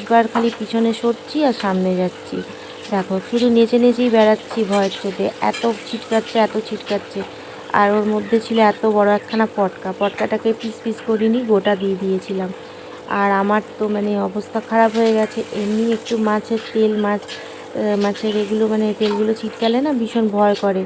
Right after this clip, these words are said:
আমার ভীষণ মানে এ লাগে যে গায়ে ফোস্কা পড়ে যাবে, জ্বালা করবে, তো ভীষণ ভয় করে। তো কীরকম দেখো দৌড়ালাম। এখানে দেখো তেল এবার গরম হয়ে গেছে, মাছের ডিম তো ভেজে তুলে নিয়েছি। এরপর কালো জিরে ফোড়ন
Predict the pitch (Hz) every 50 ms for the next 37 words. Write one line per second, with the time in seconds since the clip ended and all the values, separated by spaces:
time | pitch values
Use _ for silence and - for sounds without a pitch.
0 | - - - - - - - - - 214 214 220 220 208 202 208 - - 247 240
1 | 233 233 233 233 226 226 226 226 226 226 226 226 220 226 214 220 214 196 202 196
2 | 208 202 - 214 208 - - - 214 208 - 214 214 208 214 214 208 214 208 -
3 | 202 190 196 202 202 - 220 214 208 196 202 208 202 - - - - - - -
4 | 214 208 208 214 - 240 233 220 208 196 196 190 190 185 - 185 175 180 180 -
5 | 185 - - 220 226 220 202 220 220 214 208 208 208 196 185 196 190 185 185 180
6 | 180 175 175 175 170 180 - - - - _ _ _ _ _ _ _ _ _ _
7 | _ _ _ - _ - - - - _ _ _ - 233 240 220 247 247 247 233
8 | 233 226 226 - 226 226 - 240 226 220 226 226 214 220 220 220 208 202 202 202
9 | 226 240 240 240 233 220 214 220 220 214 - 220 214 208 208 202 220 214 208 202
10 | 220 214 220 214 208 - 214 202 190 202 202 185 196 202 - - 220 202 208 214
11 | 214 220 226 226 226 220 226 - 247 269 - - - - - - _ - - 208
12 | 202 190 190 - 208 202 196 - 196 190 190 196 190 196 202 202 208 196 - -
13 | 202 196 190 196 202